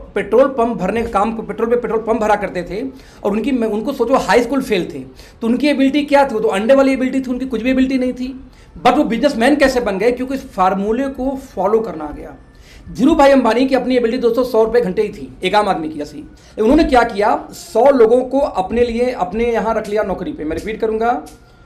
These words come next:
सौ लोगों को अपने यहाँ उन्होंने रख लिया नौकरी पे।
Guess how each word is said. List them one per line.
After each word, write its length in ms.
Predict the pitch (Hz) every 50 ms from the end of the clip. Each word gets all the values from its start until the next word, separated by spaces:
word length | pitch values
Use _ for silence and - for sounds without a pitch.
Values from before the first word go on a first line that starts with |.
| - _ - -
सौ 140 | 214 233 262
लोगों 260 | 262 226 220 220 220
को 400 | - 196 190 214 254 - - - 190
अपने 220 | 180 - 220 233
यहाँ 100 | 240 226
उन्होंने 220 | 226 226 226 220
रख 60 | 220 190
लिया 140 | 208 240
नौकरी 320 | 240 226 226 226 226 196 175
पे। 240 | - - 147 135